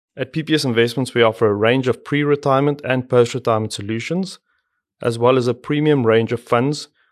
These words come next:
which has all been designed to meet the investment needs of our members and their families. Our retirement solutions,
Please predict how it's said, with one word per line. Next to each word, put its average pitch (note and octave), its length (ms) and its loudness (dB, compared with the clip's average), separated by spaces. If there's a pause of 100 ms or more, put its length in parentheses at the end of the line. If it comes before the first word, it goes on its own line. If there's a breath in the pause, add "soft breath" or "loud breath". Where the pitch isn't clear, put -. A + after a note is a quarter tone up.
(120)
which - 160 -12
has B2 120 -2
all C3+ 280 -2
been D3 180 -2
designed G#2+ 480 2
to - 80 -12
meet A2+ 220 -6
the B2+ 60 -4
investment A2+ 540 -4
needs G#2+ 280 -6
of A2+ 180 -12
our G#2 100 0
members G#2+ 440 -4
and G#2+ 200 -8
their G2+ 140 -6
families. - 680 -10 (760)
Our B2 140 2
retirement D3 420 2
solutions, C3+ 720 -4